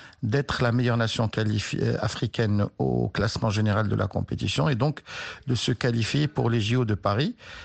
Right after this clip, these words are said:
Les J O de Paris deux mille vingt-quatre où la marge de progression des Soudanais ou des Sud-Soudanais sont encore plus visibles. Beaucoup de solidarité, beaucoup de hargne, beaucoup de volonté et évidemment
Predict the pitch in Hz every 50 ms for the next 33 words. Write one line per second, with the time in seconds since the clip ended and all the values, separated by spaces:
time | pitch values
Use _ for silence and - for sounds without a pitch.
0 | - - - - 110 101 127 139 123 - - - - 120 120 - - 127 135 139
1 | 131 120 123 123 127 113 113 123 120 117 - 139 127 - - - 117 117 117 123
2 | 127 104 - 104 - - 113 117 107 120 120 113 - - 120 113 107 107 104 -
3 | - 120 107 110 113 110 107 104 - - - - - - 139 117 117 117 - -
4 | 135 113 - - 127 113 120 120 120 107 - - 107 113 107 113 110 - - 131
5 | 127 117 123 113 117 147 208 254 247 - - - - - - - - - - -
6 | - - 120 147 139 - 127 - - 139 131 131 117 135 135 123 131 117 - 139
7 | 143 156 160 151 - - 135 117 127 127 135 135 160 170 175 - - 117 120 -
8 | - 127 117 110 - 104 98 92 98 113 156 151 147 147 - - 139 147 214 233
9 | - - - - - - - - _ - 131 127 123 123 120 - - - 143 131
10 | 135 123 123 135 123 120 131 143 156 170